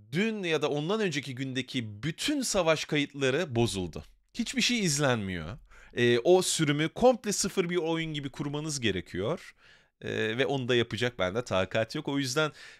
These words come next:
ancak işte on altı Ocak'tan mı diyeyim, on yedi Ocak'tan itibaren o güncellemenin geldiği tarihten sonraki savaş kayıtlarını izleyebiliyorum.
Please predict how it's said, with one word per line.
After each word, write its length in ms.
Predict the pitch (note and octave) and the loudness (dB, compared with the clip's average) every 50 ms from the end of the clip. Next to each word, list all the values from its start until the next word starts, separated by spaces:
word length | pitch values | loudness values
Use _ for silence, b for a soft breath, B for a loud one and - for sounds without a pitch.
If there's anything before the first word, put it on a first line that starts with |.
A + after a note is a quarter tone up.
| B B - | B B -2
ancak 500 | C#3+ E3 F3+ F3+ E3 D3 F3 E3+ - E3 | 0 2 2 2 2 0 0 0 0 -2
işte 400 | D3 - - - E3 E3 D#3+ D3+ B B B B B B B _ _ - | -4 -4 -2 0 0 0 0 -2 B B B B B B B _ _ 0
on 320 | C3+ D#3 E3+ F3 E3 - - | 2 2 2 0 -2 -2 2
altı 500 | C3 C#3 C#3 C#3 C3 - - D#3+ D#3 C#3 | 4 4 4 4 2 -2 -2 -2 0 2
Ocak'tan 640 | C3 B2+ A#2+ - C#3+ B2+ - - - C3 C3 D3+ E3+ | 2 0 2 2 0 0 0 -2 0 0 0 0 0
mı 180 | F3 F3 D3+ | -2 -4 -2
diyeyim, 220 | C3 B2 A2+ G#2+ G#2+ | -2 -2 -2 -2 -2
on 200 | - B2+ C#3 C#3+ | -2 -2 -2 0
yedi 240 | C3+ C3 B2+ B2 | 0 0 0 2
Ocak'tan 480 | A#2+ A#2+ A2+ A2+ B2 A#2 - - E3 E3 | 2 0 2 2 2 0 0 -2 -6 -4
itibaren 420 | D3+ B2 - A2+ G#2+ G#2+ G#2 A2 | -4 -4 -2 2 2 2 2 2
o 160 | B2 C#3 C#3 A#2+ | 0 -2 -2 -4
güncellemenin 840 | A#2+ C3 C#3 C#3 B2 D3+ D3+ D#3 D#3 E3 D#3+ F3 F#3 G#3 G#3+ G3 | -4 -4 -4 -2 0 2 2 2 2 0 0 -2 -2 -4 -2 2
geldiği 340 | F#3 F3 E3+ E3+ E3+ F#3 F3+ | 4 4 4 4 2 -2 -4
tarihten 480 | - E3+ E3 E3 E3+ E3 - F3+ F3 | 0 2 2 2 2 0 -2 -2 -2
sonraki 440 | E3 - - F#3 F#3 F3+ F3 - C#3 | -2 -4 -4 -2 -2 -2 -2 -2 -2
savaş 340 | - - B2+ A2+ A2 G2+ - | -2 0 2 2 2 0 0
kayıtlarını 500 | - A2+ G2+ F#2+ - G2 F#2+ F#2+ G2 F#2+ | -2 -4 -4 -4 -4 -6 -6 -6 -6 -8
izleyebiliyorum. 760 | F#2+ G#2 F2+ F2 G2 G2+ G2 F#2 G2+ G2 G#2+ A#2+ C#3+ F#3+ | -6 -8 -6 -4 -2 0 0 0 0 0 0 0 0 -2